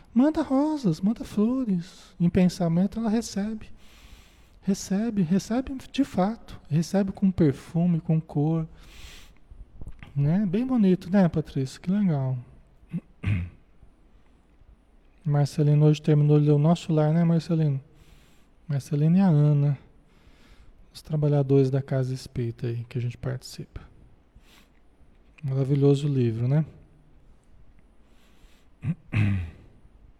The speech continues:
Ah, Josi, como faço pra estudar sobre mediunidade? Vai participando com a gente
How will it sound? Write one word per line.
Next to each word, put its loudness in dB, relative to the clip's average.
Ah, 0
Josi, 0
como 2
faço 0
pra -2
estudar -4
sobre -8
mediunidade? -2
Vai 0
participando -2
com -4
a 2
gente 0